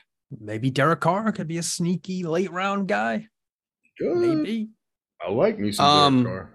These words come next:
Speaker 3: I am on, um, N F C, which has up to date, I don't know if you guys have heard of it, but it has up to date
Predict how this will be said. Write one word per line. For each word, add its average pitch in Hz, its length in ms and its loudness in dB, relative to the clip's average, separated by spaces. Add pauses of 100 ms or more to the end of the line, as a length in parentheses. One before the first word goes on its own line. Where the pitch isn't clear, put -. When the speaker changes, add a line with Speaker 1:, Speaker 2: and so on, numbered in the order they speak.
(480)
Speaker 3:
I 156 240 6
am 165 440 2
on, 117 720 -2 (1080)
um, 107 680 0 (140)
N 117 140 4
F 120 180 4
C, 123 540 -2 (220)
which 123 300 -2
has 113 460 2 (100)
up 120 260 -4
to 123 180 0
date, 113 440 0 (160)
I 120 60 -4
don't 127 80 4
know 123 60 4
if 113 80 0
you 113 60 -6
guys 95 160 0
have - 60 -20
heard 110 120 -6
of 80 80 -8
it, - 120 -10 (240)
but 131 80 2
it 127 40 8
has 127 200 4
up 127 220 2
to 127 120 -4
date 113 500 0